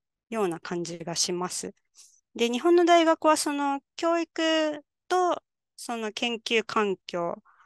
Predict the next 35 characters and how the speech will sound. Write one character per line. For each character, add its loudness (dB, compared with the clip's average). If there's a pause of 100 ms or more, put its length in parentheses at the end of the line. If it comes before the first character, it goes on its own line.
(280)
と、 2
そ 0
の 2 (280)
産 -2
業 0
界 0
と -12
の -10
つ -6
な 0
が 0
り -6 (520)
が、 2
ま 2
あ、 2
高 -4
い -8 (1080)
で -8
す -6
ね。 0 (300)
た 2
だ、 6 (640)
え -14
っ -16
と、 -4
教 -4
育、 -6
え 0
っ -4
と、 -8
研 -2
究 -2
の 2
質 -4
と 2